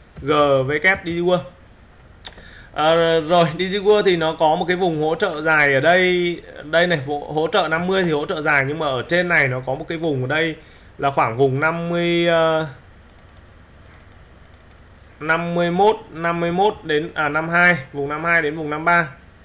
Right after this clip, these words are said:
Ở vùng năm hai đến vùng năm ba, và cái vùng này không gãy thì sẽ có những cái phiên mà nó sẽ đánh lại, chạm lại thì lại chạm vào vùng kháng cự năm lăm. Trong giờ, thời điểm hiện tại,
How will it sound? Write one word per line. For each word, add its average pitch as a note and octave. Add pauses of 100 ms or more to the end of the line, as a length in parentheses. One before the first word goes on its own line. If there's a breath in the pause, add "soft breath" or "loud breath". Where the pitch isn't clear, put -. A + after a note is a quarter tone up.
(4000 loud breath)
Ở D3+
vùng E3+
năm F3+
hai F#3+
đến E3+
vùng F3
năm F#3
ba, F#3+
và D#3+
cái E3
vùng F3+
này D3
không F3
gãy F#3+
thì D#3 (420)
sẽ E3
có E3+
những F#3+
cái G3
phiên G#3
mà E3
nó D3
sẽ D#3+
đánh D#3
lại, F3
chạm D3+
lại D#3
thì C#3+
lại C#3
chạm C#3+
vào C3+
vùng C3
kháng C#3
cự E3+
năm D#3
lăm. F#3+ (180)
Trong F3 (280)
giờ, D3
thời D3
điểm C3
hiện B2
tại, C#3